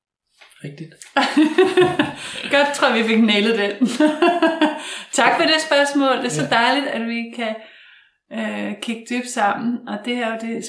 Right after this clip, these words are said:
Speaker 2: spørgsmål gør for os. Det er også derfor, vi tit arbejder med de her spørgsmål i vores praksis. Stille dybe spørgsmål, fordi det hjælper os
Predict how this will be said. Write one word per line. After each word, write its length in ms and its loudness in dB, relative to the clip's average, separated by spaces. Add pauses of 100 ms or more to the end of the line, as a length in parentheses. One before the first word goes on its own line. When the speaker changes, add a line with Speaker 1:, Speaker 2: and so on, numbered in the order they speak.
Speaker 2:
spørgsmål 440 -6
gør 200 -4
for 160 -10
os. 240 -6
Det 60 -14
er 80 -8
også 160 -12
derfor, 140 -14
vi 80 -12
tit 220 -14
arbejder 400 -4
med 100 -6
de 100 -10
her 80 -8
spørgsmål 580 -8
i 40 -10
vores 260 -12
praksis. 640 -14 (320)
Stille 380 -8
dybe 200 -4
spørgsmål, 560 -8
fordi 280 -8 (680)
det 80 -4
hjælper 340 -2
os 120 -2